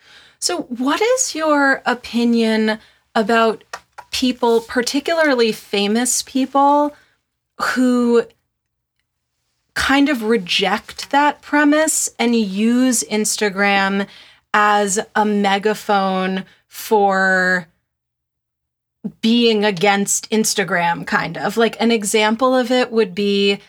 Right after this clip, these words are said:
Amy Schumer just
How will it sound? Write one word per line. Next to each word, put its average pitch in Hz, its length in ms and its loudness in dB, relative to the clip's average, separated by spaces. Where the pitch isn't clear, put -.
Amy 233 320 2
Schumer 220 760 0
just - 380 -2